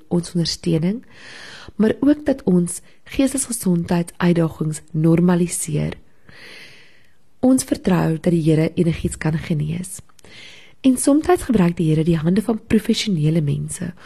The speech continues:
om jou kind te help. En soms gebruik die Here medisyne, medikasie of pille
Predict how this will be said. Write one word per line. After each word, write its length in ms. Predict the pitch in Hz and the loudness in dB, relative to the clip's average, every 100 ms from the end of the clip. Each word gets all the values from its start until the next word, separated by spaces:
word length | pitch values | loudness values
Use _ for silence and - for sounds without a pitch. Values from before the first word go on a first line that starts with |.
| - - - - | -20 -20 -20 -2
om 120 | 220 | 2
jou 140 | 214 214 | 4 2
kind 260 | 240 226 | 0 0
te 80 | 226 | 0
help. 500 | 190 156 147 147 - - - - - - | 0 0 0 -4 -12 -20 -20 -20 -20 -2
En 180 | 269 262 | 2 2
soms 240 | 262 262 | 2 0
gebruik 560 | 277 269 240 175 160 156 | 0 0 0 0 0 0
die 120 | 160 | -2
Here 320 | 151 147 151 - - - - - | 0 0 -4 -8 -20 -20 -12 -2
medisyne, 680 | 190 196 190 - 147 147 151 - - - - - | 2 2 0 -4 -6 -8 -12 -20 -20 -20 -20 -2
medikasie 960 | 180 196 208 - 214 208 - 202 202 - | 0 2 0 0 2 2 0 -2 -2 -6
of 160 | - - | -14 -2
pille 420 | 214 202 202 | 2 2 2